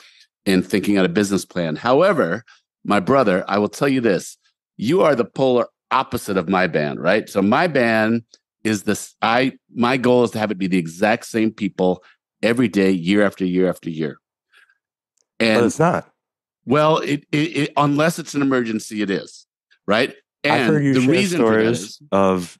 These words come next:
Speaker 2: uh, you've had different drummers come in, you've had different bass players come in, you've had many guitars. I, I'll just, I don't wanna cut you off, but if you, if you time lapse your band, if you kind of fast forward it, it's kind of the same as what I'm doing.
Speaker 1: Well, let me, let me ma-,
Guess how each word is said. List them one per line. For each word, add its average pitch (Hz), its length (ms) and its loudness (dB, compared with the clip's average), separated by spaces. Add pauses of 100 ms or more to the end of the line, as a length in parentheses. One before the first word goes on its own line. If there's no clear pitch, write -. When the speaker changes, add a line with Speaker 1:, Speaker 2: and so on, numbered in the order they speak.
Speaker 2:
uh, 90 180 2
you've 98 200 0
had 104 160 0
different 107 300 -2
drummers 101 340 2
come 101 200 0
in, 101 200 2
you've 95 140 0
had 98 140 -2
different 95 380 -2
bass 98 220 0
players 101 320 0
come 101 200 -2
in, 101 380 0
you've 101 220 0
had 101 400 0
many 113 240 2
guitars. 101 560 0 (560)
I, - 80 -4 (200)
I'll 120 120 2
just, 147 200 0 (220)
I 117 80 2
don't 135 80 4
wanna 139 120 2
cut 135 120 2
you 117 120 2
off, 120 200 0
but 104 300 0 (180)
if 117 140 2
you, 151 200 4 (200)
if 190 120 -2
you 147 80 2
time 107 360 0
lapse 120 340 0
your 123 80 4
band, 120 320 2
if 95 140 -4
you 107 100 2
kind 101 240 -2
of 87 80 -8
fast 101 300 -2
forward 101 320 0
it, 131 140 0 (840)
it's 110 160 -2
kind 135 260 2
of 120 100 0
the 110 100 0
same 107 260 0
as 87 120 -4
what 95 120 -2
I'm 92 160 -2
doing. 92 240 -4 (280)
Speaker 1:
Well, 143 340 2
let 147 120 2
me, 170 80 2
let 147 140 0
me 156 80 2
ma-, 151 120 0